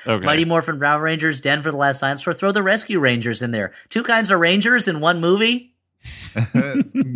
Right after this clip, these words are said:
Speaker 3: Yeah, we're Ranger Rich, which is different
Speaker 2: Yeah,
Speaker 3: from
Speaker 2: Ranger
Speaker 3: Ranger
Speaker 2: Rick
Speaker 3: Rick.
Speaker 2: shows up. Ranger Rick, the
Speaker 3: <laughs>
Speaker 2: raccoon mascot.
Speaker 3: <laughs> Yeah.
Speaker 2: Let's not forget, uh,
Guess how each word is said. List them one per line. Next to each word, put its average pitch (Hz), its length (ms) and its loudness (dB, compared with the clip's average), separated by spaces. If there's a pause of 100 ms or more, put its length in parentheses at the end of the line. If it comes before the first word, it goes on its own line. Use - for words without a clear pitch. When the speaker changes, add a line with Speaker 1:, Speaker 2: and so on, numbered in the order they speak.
Speaker 3:
Yeah, 131 140 2
we're 113 180 2
Ranger 139 340 0
Rich, 110 560 -2 (160)
which 120 180 -6
is 175 120 -8
different 165 160 0
Speaker 2:
Yeah, 202 140 0
Speaker 3:
from 131 80 -2
Speaker 2:
Ranger 123 280 0
Speaker 3:
Ranger 113 100 0
Speaker 2:
Rick 196 180 0
Speaker 3:
Rick. - 80 -4
Speaker 2:
shows 240 340 -2
up. 247 260 -4 (160)
Ranger 185 300 0
Rick, 175 220 2
the 185 140 0
Speaker 3:
<laughs> 170 80 0
Speaker 2:
raccoon 190 540 0
mascot. 185 600 0 (120)
Speaker 3:
<laughs> 160 640 -6 (1600)
Yeah. 95 160 -4
Speaker 2:
Let's 156 140 0
not 175 160 2
forget, 156 440 0
uh, 127 320 2